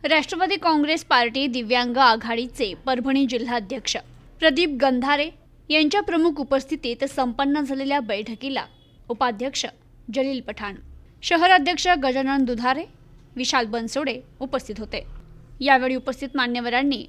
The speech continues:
आपलं मनोगत व्यक्त करताना सांगितलं की राष्ट्रवादी काँग्रेस पार्टी सातत्याने दिव्यांग बांधवांच्या प्रश्नांवर आवाज उठवत असते.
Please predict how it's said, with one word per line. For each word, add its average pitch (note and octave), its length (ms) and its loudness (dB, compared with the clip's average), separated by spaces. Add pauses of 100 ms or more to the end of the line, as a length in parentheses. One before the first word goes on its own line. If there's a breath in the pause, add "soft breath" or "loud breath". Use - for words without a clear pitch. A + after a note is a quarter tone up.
आपलं D#4 240 2
मनोगत C#4 440 2
व्यक्त A#3+ 320 -4
करताना C#4+ 340 0
सांगितलं C#4+ 420 -2 (680 soft breath)
की F#4+ 80 4
राष्ट्रवादी E4 440 4
काँग्रेस B3 400 -2
पार्टी - 380 -2 (560)
सातत्याने B3 540 0 (720 soft breath)
दिव्यांग E4 360 6
बांधवांच्या C#4+ 680 4
प्रश्नांवर B3+ 600 0 (120)
आवाज B3+ 320 2
उठवत A3+ 300 -8
असते. - 240 -12